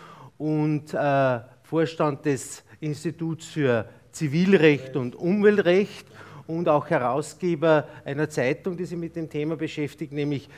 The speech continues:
das Recht der Umwelt, kann man die Umwelt einfach drüber fahren oder hat auch die Umwelt ein Recht auf, auf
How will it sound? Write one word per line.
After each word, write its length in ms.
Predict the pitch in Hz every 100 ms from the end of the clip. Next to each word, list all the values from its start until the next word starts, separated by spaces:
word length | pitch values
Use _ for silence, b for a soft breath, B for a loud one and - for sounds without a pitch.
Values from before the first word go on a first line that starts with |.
| B -
das 200 | 139 -
Recht 500 | 127 170 - - -
der 80 | 170
Umwelt, 720 | 170 196 175 165 175 180 -
kann 200 | 151 147
man 180 | 151 143
die 100 | 165
Umwelt 320 | 151 147 110
einfach 320 | 127 135 117
drüber 320 | - 151 185
fahren 300 | 185 156 147
oder 260 | 135 151 120
hat 180 | 143 143
auch 80 | 127
die 100 | 135
Umwelt 400 | 151 180 175 151
ein 80 |
Recht 340 | 120 135 139 135
auf, 220 | 131 -
auf 340 | 107 127 -